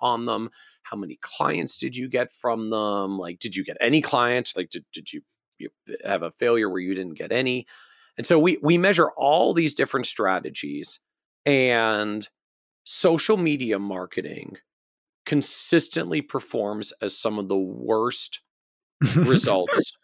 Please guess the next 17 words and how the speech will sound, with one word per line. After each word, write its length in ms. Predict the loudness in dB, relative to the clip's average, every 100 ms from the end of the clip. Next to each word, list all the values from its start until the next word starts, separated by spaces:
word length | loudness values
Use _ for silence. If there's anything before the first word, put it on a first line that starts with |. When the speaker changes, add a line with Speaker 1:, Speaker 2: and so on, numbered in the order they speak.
| -12 -10 -14
Speaker 1:
for 300 | -6 -2 0
advisors 840 | 0 2 4 4 0 -2 -4 -6 -4 0
of 300 | 0 0 -6 -2
anything 720 | -2 -2 -4 -4 -4 -6 -6
we, 480 | -6 -4 -6 -10 -14 _ _ _ _
we 200 | -2 2
measure. 560 | 2 0 -2 -6 -10 -4
Um, 440 | 2 4 2 -2 -12 _
it 160 | 0 2
is 300 | 2 2 0
Speaker 2:
Yep. 100 | 2
Speaker 1:
the 300 | 0 0 -4 _ _ _ _ 0
it 100 | 4
is 180 | 4 2
the 160 | -2
most 680 | -2 0 4 4 4 0 -8
common, 840 | -8 -2 2 2 2 2 2 -2